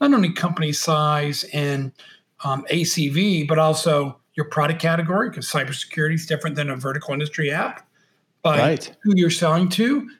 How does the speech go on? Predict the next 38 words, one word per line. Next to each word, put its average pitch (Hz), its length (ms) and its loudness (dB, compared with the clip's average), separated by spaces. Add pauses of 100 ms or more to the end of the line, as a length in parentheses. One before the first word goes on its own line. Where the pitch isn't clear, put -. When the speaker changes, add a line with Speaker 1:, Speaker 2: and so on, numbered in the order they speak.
Speaker 1:
'cause 160 180 -2
if 156 60 -2
you 156 100 -2
sell 165 360 0
to - 120 -2
an 165 100 0
enterprise 170 500 0
customer, 190 340 0
you're 175 80 0
gonna 165 140 2
have 143 80 -2
a 147 40 -6
different 165 340 -4
cac 160 260 -2
ratio 170 480 0 (280)
than 151 120 -4
if 139 80 -2
you 151 80 0
sell 151 220 2
to 156 120 -4
an 147 60 0
S 147 240 0
M 147 120 0
B 190 400 0
company. 151 540 -4 (640)
Um, 151 300 0 (140)
even 254 540 2
financing 185 840 0
source, - 640 -6 (400)
you 196 240 2
will 254 180 2
have 151 520 0
different 226 440 -2
efficiency 180 680 -2
metric 151 440 -2
benchmarks 156 640 -2
if - 180 -6
you're 127 360 -2